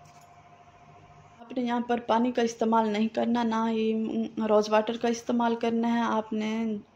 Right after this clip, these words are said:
इ-, इस रेमेडी में दूध का इस्तेमाल करना है, इससे आपको बहुत ज़्यादा अच्छा रिज़ल्ट मिलेगा। आपने इसे अच्छी तरह से मिक्सअप कर लेना है। अगर आपको लगे कि ये पेस्ट जो है गाढ़ा है तो आपने और इसमें मिल्क ऐड कर देना है।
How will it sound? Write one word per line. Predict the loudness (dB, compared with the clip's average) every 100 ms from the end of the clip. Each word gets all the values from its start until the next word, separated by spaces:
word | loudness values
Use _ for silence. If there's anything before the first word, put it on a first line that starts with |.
| -10
इ-, | -8 -8 -4 -2 -2
इस | -2 -2 0
रेमेडी | 2 2 2 0
में | 0 0 0
दूध | 0 2
का | 0
इस्तेमाल | 0 -2 -2 0 0
करना | 0 -2 0
है, | -2
इससे | -2 0
आपको | 0 0 -2 -4
बहुत | -2 -2 -2
ज़्यादा | -2 0 0 0 -6 -20 -20 -16 -4
अच्छा | -2 0
रिज़ल्ट | 0 4 2 2 0
मिलेगा। | 2 2 2 2 0 -12 -20 -20 -20 -20 0
आपने | 2 4 2 0 0 0
इसे | -2 2 4
अच्छी | 4 2 2
तरह | 4 4
से | 2
मिक्सअप | 0 0 -2 0
कर | 0 2
लेना | 2 2 4
है। | 6 6
अगर | 6
आपको | 6 6 2
लगे | 2 2 0
कि | -2
ये | -2 -2
पेस्ट | 2 2 2 -2
जो | 0
है | 2
गाढ़ा | 4 4 6
है | 4
तो | 2 2 2 2 0
आपने | 2 4 4 2 -2 -2 -2
और | 2 2 2
इसमें | -2 -2
मिल्क | 2 0 2
ऐड | 2 2
कर | 0 0
देना | 0 0 0
है। | -2